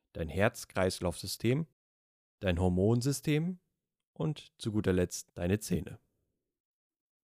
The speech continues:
Wer in den gehobenen Dienst der Bundespolizei eintreten möchte,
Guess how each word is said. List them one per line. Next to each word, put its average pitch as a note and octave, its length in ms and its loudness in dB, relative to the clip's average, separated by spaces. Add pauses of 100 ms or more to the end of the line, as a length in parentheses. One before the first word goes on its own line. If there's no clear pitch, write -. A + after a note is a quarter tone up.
(340)
Wer A2+ 100 8
in C3+ 60 6
den C#3 120 4
gehobenen E3 500 6
Dienst C3+ 280 4
der C#3 40 6
Bundespolizei B2+ 720 2
eintreten A2 640 0
möchte, F#2 440 2